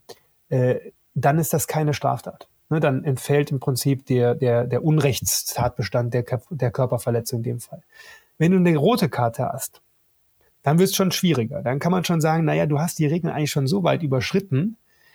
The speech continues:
dass das schon ein Indiz dafür ist, dass diese Einwilligung, die der andere eingegeben hat, mit dem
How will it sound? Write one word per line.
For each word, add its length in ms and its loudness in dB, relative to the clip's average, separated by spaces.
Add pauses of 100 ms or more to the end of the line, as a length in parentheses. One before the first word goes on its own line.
(500)
dass 200 2
das 140 2
schon 200 0
ein 40 0
Indiz 420 0
dafür 460 2
ist, 180 -2
dass 160 2
diese 300 2
Einwilligung, 600 2
die 100 2
der 120 4
andere 320 0
eingegeben 1200 -2
hat, 180 0
mit 180 0
dem 320 0